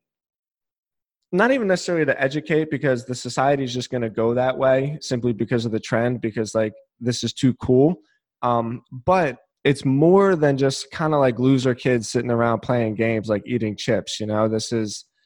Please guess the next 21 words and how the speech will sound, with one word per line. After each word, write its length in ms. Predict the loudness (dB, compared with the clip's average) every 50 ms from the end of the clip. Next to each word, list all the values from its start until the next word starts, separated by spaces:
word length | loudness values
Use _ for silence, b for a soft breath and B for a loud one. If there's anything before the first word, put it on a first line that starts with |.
| _ _ _ _ _ _ _
it's, 180 | -8 -8 -6 -2
it's 200 | 0 -2 0 0
high 260 | 0 2 4 6 6
level 300 | 8 6 6 4 4 0
stuff. 400 | -2 -2 0 2 2 2 2 0
It's, 220 | -4 -4 -6 -6 -8
it's 240 | -8 -8 -8 -6
real 300 | -2 2 4 6 6 4
competition. 880 | 4 2 -2 -2 -2 -2 -6 -8 -6 -6 -6 -6 -6 -4 -4 -4 -4 -6
It's 240 | -8 -10 -10 -10 -4
real 240 | 0 2 2 2 2
skill. 680 | -2 -6 -8 -8 -4 0 2 2 4 2 2 0 -4 -8 _ _ _ _ _ -6
You 100 | 0 2
know, 100 | 4 4
you 140 | 6 6 6
don't 200 | 6 6 4 4
appreciate 600 | 2 0 -2 -4 -2 -2 -2 0 0 0 0 -2
the 80 | -4 -8
skill 580 | -8 -8 -8 -4 0 2 4 4 4 4 2
and 400 | 2 0 -2 -2 -2 -4 -6 -6 -2
the, 320 | 0 0 2 0 -2 -6